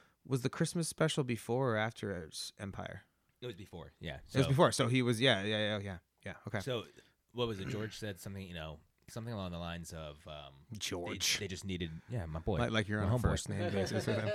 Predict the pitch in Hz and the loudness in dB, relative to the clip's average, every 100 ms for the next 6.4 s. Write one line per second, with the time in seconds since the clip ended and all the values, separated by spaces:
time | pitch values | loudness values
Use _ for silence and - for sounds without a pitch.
0 | - - - 160 160 101 135 139 127 139 | -2 -6 2 6 8 8 10 10 8 8
1 | 127 - 208 247 147 226 - 208 104 104 | 4 4 6 6 6 4 4 4 4 2
2 | 175 165 170 170 - 110 82 80 71 87 | 2 4 2 2 2 2 0 -6 -10 -10
3 | - _ - 101 87 - 110 98 90 - | -12 _ -4 -2 -2 -4 -2 0 0 -4
4 | - 139 117 78 71 - 76 78 - 82 | 0 0 0 -4 -4 -6 -2 0 0 -2
5 | 80 80 92 76 71 73 80 98 104 - | -2 -2 -2 -4 -6 -6 -6 -6 -6 -6
6 | - 135 170 | 0 4 6